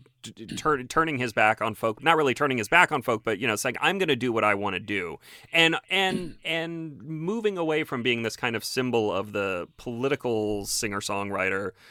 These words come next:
to something else. I mean, what was your, what was your, uh, take on that as it was happening in real time? 'Cause I know we all, we,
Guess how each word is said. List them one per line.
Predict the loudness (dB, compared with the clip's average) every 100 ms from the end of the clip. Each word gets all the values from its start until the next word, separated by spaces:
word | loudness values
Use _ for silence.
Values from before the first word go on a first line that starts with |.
| -20 _ -6
to | -4 -2
something | -2 -2 -2 -2
else. | 0 -2
I | -2
mean, | 0
what | 0
was | 0 -2
your, | -2
what | -2 -4
was | -4 -4
your, | -2 -2 -2 -4 -10 -8
uh, | -2 0 0 -2 -8
take | -4 -4 0
on | 2
that | 4 4
as | 4 2
it |
was | -2
happening | 0 0 2 -4
in | -4
real | -4 -4 -4
time? | -4 -4 -4 -14 -8
'Cause | 2
I | 2
know | 4
we | 4 4
all, | 4 0 -2
we, | 2 2